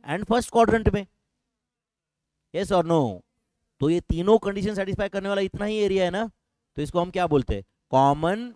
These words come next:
feasible area। And ये bounded है, unbounded है? Bounded है, तो this is bounded common feasible area।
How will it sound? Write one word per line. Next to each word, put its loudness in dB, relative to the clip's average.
feasible -2
area। -8
And -10
ये -6
bounded -2
है, -2
unbounded -2
है? -12
Bounded -4
है, -16
तो -8
this -8
is -10
bounded -4
common -4
feasible -6
area। -8